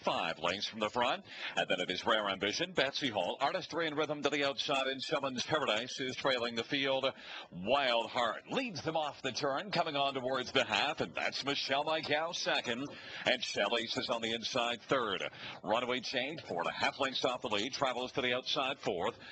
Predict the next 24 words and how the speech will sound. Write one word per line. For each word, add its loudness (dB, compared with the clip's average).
Then 4
it -4
is -2
Rare 2
Ambition 2
and -2
Betsy 0
Hall 2
and 2
Artistry 0
and -2
Rhythm, 2
and 2
Tubman's 0
Paradise 2
is -2
trailing 0
the 0
field. 0
Fifty-eight -2
and -4
one's 0
the 2
halftime. 0